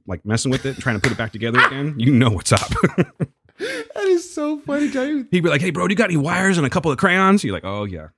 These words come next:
Speaker 1: Scratching his chin real hard. "Hey, man."
Speaker 2: That is so,
Speaker 1: Yeah.
Speaker 2: he told, he told me, he's like, "Hey,
Speaker 1: Okay.
Speaker 2: next time you go to a bar, uh, uh, get two fingers of a single malt and you will not be disappointed, and chase it with a beer." And I was like, "I don't know." He's like, "Just trust me."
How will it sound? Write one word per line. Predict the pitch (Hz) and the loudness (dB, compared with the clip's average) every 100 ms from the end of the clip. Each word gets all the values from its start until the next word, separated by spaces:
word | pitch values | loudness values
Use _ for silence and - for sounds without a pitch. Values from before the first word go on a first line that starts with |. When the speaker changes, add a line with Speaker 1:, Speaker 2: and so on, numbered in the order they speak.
| _ | _
Speaker 1:
Scratching | - - 113 110 113 | -8 0 2 4 2
his | - | 2
chin | 117 113 | -2 0
real | 117 | 0
hard. | 113 113 120 - _ | 0 0 -2 -8 _
"Hey, | 170 | 2
man." | 170 175 _ _ 143 | 2 2 _ _ -6
Speaker 2:
That | 202 - | -2 -2
is | 220 | -4
so, | - 170 175 | -4 -4 -4
Speaker 1:
Yeah. | - 190 | -4 0
Speaker 2:
he | |
told, | - 143 | 4 4
he | 175 | 6
told | 147 123 | 4 2
me, | |
he's | 117 | 2
like, | 104 | 2
"Hey, | 120 | 2
Speaker 1:
Okay. | 101 | 0
Speaker 2:
next | - | -2
time | - 113 | -4 -4
you | |
go | 104 101 | -2 -2
to | 92 - | -2 -8
a | |
bar, | 120 113 131 92 101 _ - _ - - _ _ - | -2 4 4 4 -4 _ -20 _ -20 -20 _ _ -4
uh, | 107 98 85 - - - _ - | -2 -2 -4 -10 -14 -20 _ -12
uh, | - 92 85 - - | -6 -4 -4 -8 -8
get | 165 220 127 - - | 0 4 4 2 -10
two | - 151 | 2 2
fingers | 160 151 123 127 | 4 4 6 6
of | 110 | 6
a | 101 | 2
single | - 135 113 110 | 2 0 2 2
malt | 90 87 - - _ _ - | 0 -4 -8 -14 _ _ -2
and | 92 95 | -2 -2
you | 87 101 | -2 2
will | 104 98 | 4 4
not | 95 90 - | 4 0 0
be | 90 | -2
disappointed, | 85 - - - 78 - - _ | -2 -8 -10 -12 -10 -12 -14 _
and | 82 82 | -8 0
chase | - 104 - | 2 4 2
it | - | 2
with | 95 | -2
a | 87 | 0
beer." | 85 78 85 - _ _ _ _ _ | -2 -2 -6 -10 _ _ _ _ _
And | - | -8
I | |
was | 185 | -4
like, | 226 - | -2 0
"I | 330 | 2
don't | 370 | 4
know." | 320 311 | 6 6
He's | 185 165 | 4 2
like, | 170 | 0
"Just | 277 - | -2 -2
trust | - 269 - | 0 0 0
me." | - | -10